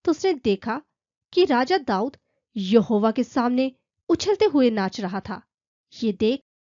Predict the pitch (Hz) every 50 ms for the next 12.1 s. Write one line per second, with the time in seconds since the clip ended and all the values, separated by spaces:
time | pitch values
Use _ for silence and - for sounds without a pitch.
0 | _ _ _ _ _ _ - 220 - - 214 185 156 - - 240 220 196 214 240
1 | 247 202 247 226 233 233 - - 262 262 247 254 254 254 269 277 - _ _ _
2 | _ _ _ _ - 190 165 226 240 269 226 233 254 269 - 269 196 196 196 185
3 | 175 180 170 151 180 - _ _ _ _ _ _ _ _ _ _ _ _ _ _
4 | _ _ _ _ _ _ _ _ _ _ - 277 240 226 - - - - 285 277
5 | 277 262 269 247 240 226 220 214 - 254 208 196 208 208 - 226 - - 277 226
6 | 226 196 226 220 214 - - 233 226 226 226 - _ _ _ _ _ _ _ _
7 | _ - 247 233 226 220 269 262 - 254 - _ - 269 269 220 233 240 233 233
8 | 220 202 190 185 180 185 202 _ _ _ _ _ _ _ _ _ _ _ _ _
9 | _ _ - 277 269 269 - - 277 - 370 370 330 - - - - 226 226 269
10 | 277 302 269 - - 226 262 - - 208 - _ - 233 233 226 226 240 - _
11 | _ _ _ _ - 185 214 190 - 202 180 185 202 196 202 214 202 202 226 226
12 | 226